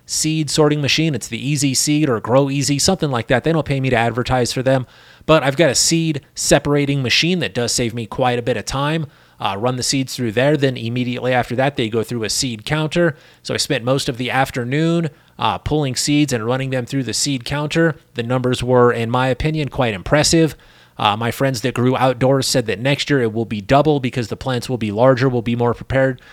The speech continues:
do more tricks and tips. This year was a test run. I was more than satisfied, really excited. There is some new stuff in those seeds. There is some old stuff in those seeds.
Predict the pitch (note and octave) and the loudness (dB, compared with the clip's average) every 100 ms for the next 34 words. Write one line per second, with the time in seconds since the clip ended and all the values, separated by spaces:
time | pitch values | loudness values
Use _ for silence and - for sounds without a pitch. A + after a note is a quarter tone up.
0 | - - C3 A#2+ A2+ C#3 C3 A2 F#2+ D#3 | -16 -6 -2 0 0 -2 -2 -4 0 0
1 | C#3+ - B2+ - B2+ A2+ G2 - D3+ - | 0 -4 -4 -2 -2 -2 -2 0 0 2
2 | D#3+ D3+ C#3 - - - C#3+ D#3 C3+ A#2 | 2 2 -2 -10 -20 -4 0 2 0 2
3 | B2+ B2 A#2+ C3 A#2 A2+ - A2 G2+ A2+ | 2 2 0 2 2 0 0 0 0 -2
4 | A2+ A2 G#2 - A2+ G#2+ E2+ - - - | 0 -2 -2 0 2 0 -4 -10 -20 -14
5 | - C#3+ C3 C3+ A#2+ F#3+ G3+ - D3 D#2+ | -2 0 2 0 2 4 4 4 4 2
6 | - C3+ C#3+ C3+ A#2 D3+ B2 F#2 - C3 | -4 0 4 2 2 2 0 0 0 0
7 | C#3 D#3 C#3 F3+ G3+ - E3 C3 C#3+ C3+ | 2 2 6 6 6 6 2 4 0 2
8 | A#2+ - C#3 A2+ F#2 - | 0 2 0 0 -2 -8